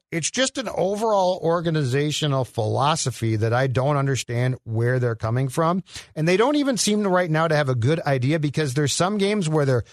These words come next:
totally checked in and it's like, "We gotta win." It's like, "Okay, cool." And then last night it's, "Oh, the bullpen's depleted. Let's bring in Colome after Berrios had looked so good." And it's Colome. Why is he even still here?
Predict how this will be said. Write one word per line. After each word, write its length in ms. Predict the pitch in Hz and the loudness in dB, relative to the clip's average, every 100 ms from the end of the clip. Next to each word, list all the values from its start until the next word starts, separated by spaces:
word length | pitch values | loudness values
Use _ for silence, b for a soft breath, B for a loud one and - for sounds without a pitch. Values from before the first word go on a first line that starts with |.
| b | b
totally 360 | - 165 170 175 | -2 0 2 2
checked 360 | - 160 147 139 | 2 0 0 -2
in 260 | 147 190 b b b | 0 -2 b b b
and 100 | 131 | -4
it's 120 | 143 | 0
like, 180 | 143 101 | 0 2
"We 80 | 165 | 2
gotta 180 | 185 175 | 4 4
win." 460 | 175 185 143 101 | 4 4 4 0
It's 120 | 90 113 | -2 -2
like, 200 | 101 - | -2 -4
"Okay, 320 | 117 135 143 143 | -6 -2 -2 -2
cool." 440 | 160 165 95 - _ 139 | 0 0 0 -6 _ -4
And 140 | 151 | 0
then 300 | 240 233 196 _ _ - | 2 0 -2 _ _ -6
last 340 | 160 233 226 226 | 0 2 2 2
night 240 | 233 202 | 2 4
it's, 340 | 156 - - - _ _ - | 2 0 -8 -8 _ _ -6
"Oh, 120 | 285 | 0
the 100 | 233 | 2
bullpen's 500 | 170 240 240 220 185 | 4 2 2 0 0
depleted. 720 | 143 147 - 202 175 147 139 _ _ _ 165 | -2 -6 -2 0 2 0 -2 _ _ _ -4
Let's 200 | 233 - | -4 -4
bring 300 | 262 262 240 | -2 0 2
in 220 | 214 175 | 2 2
Colome 640 | - 180 220 208 165 147 | 2 2 2 2 2 2
after 260 | 151 143 170 | 0 -2 -4
Berrios 640 | 127 160 185 208 160 135 | 0 2 4 4 2 0
had 80 | 147 | 0
looked 240 | 143 135 | 0 -2
so 400 | - - 202 202 | -6 -4 0 0
good." 340 | 170 202 196 143 | 2 2 2 2
And 140 | 165 | 0
it's 140 | 180 - | -2 -4
Colome. 560 | - 208 269 208 127 | -2 0 2 0 0
Why 240 | 123 180 294 | 0 0 0
is 80 | |
he 120 | 466 349 | 0 0
even 140 | 302 | -2
still 260 | - 302 247 | -2 -2 0
here? 440 | 233 311 302 | 0 -2 -2